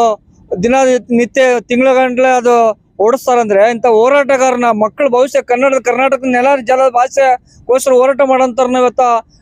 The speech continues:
ಮಾಧ್ಯಮದವ್ರು ಬಂದಿಲ್ಲ ಅಂದ್ರೆ ನೋವು ಆಗತ್ತೆ. ಇವತ್ತ ಇಂಥ ಹೋರಾಟಗಳು ಯಾವಾಗ ಸಿಗ್ಬೇಕು? ಲೈವ್ ಚಾನೆಲ್‌ಗಳು ಬರ್ಬೇಕಾಗಿತ್ತು ಇಂಥ ಹೋರಾಟಕ್ಕೆ. ನೋವಾಗತ್ತೆ. ಯಾಕಂದ್ರೆ ಹೋರಾಟಗಾರರು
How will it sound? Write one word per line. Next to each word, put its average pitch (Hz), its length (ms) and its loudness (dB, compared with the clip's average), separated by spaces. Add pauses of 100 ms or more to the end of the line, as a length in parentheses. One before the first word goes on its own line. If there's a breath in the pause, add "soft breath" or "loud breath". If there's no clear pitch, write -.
(120)
ಮಾಧ್ಯಮದವ್ರು 247 500 0
ಬಂದಿಲ್ಲ 240 320 0
ಅಂದ್ರೆ 247 180 -2
ನೋವು 269 200 2
ಆಗತ್ತೆ. 262 280 0
ಇವತ್ತ 226 200 0 (440 soft breath)
ಇಂಥ 240 180 0
ಹೋರಾಟಗಳು 269 580 2 (120)
ಯಾವಾಗ 247 220 2
ಸಿಗ್ಬೇಕು? 240 680 -2
ಲೈವ್ 254 200 2
ಚಾನೆಲ್‌ಗಳು 277 500 2
ಬರ್ಬೇಕಾಗಿತ್ತು 247 580 -2
ಇಂಥ 226 100 -2
ಹೋರಾಟಕ್ಕೆ. 226 580 0 (420 soft breath)
ನೋವಾಗತ್ತೆ. 254 500 0
ಯಾಕಂದ್ರೆ 262 300 0
ಹೋರಾಟಗಾರರು 262 640 0